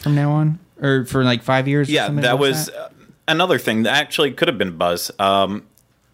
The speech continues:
Speaker 2: they see, uh, Comcast and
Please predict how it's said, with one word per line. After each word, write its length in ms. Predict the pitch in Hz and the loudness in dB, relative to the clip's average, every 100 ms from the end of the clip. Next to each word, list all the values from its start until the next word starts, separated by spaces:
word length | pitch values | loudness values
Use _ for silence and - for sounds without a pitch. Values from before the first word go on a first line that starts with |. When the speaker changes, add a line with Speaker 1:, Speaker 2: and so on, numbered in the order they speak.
| _ | _
Speaker 2:
they 800 | 107 110 110 110 110 113 113 - - _ _ - | -2 2 2 2 2 0 -2 -6 -14 _ _ -8
see, 340 | - 135 131 | -4 0 2
uh, 160 | 107 110 | 2 0
Comcast 720 | - 139 135 127 113 113 - | 0 -2 0 0 0 -2 0
and 380 | 104 101 98 | 0 2 -2